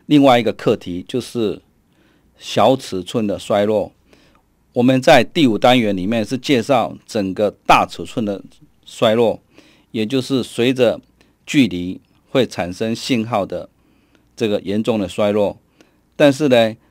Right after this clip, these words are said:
我们知道我们现在的行动通讯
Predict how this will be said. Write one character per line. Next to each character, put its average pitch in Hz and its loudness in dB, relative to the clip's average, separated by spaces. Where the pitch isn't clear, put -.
我 110 -2
们 113 0
知 123 -8
道 120 4
我 101 -4
们 107 -2
现 147 2
在 135 6
的 98 -2
行 110 -4
动 117 0
通 110 -4
讯 104 -6